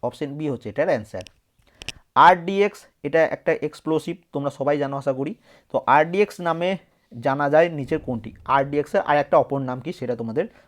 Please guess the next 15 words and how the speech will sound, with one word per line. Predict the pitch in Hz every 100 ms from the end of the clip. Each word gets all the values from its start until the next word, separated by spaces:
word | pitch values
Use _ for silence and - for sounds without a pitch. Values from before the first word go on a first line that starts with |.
| _
আস্ক | 117 123 -
করেছে। | - 101 98 - _ _ _ -
তো | 143 - -
আরডিএক্সের | 123 143 156 160 - 180 185 _ _ -
অপর | 131 170 165
একটি | 160 175
নাম | 143 139 143
হচ্ছে | 135 - 202 - _ _ _
সাইক্লোনাইট, | - - 151 151 151 127 110 95 - - _ _ _ -
এবং | 143 170 -
তাছাড়াও | 143 175 - 170 202 -
আরেকটা | 156 - 196
নাম | 175 160 143
হচ্ছে | 135 175 226 - _ _ _ _ _ _ _ _ _ -
হেক্সোগন | 160 - 160 110 92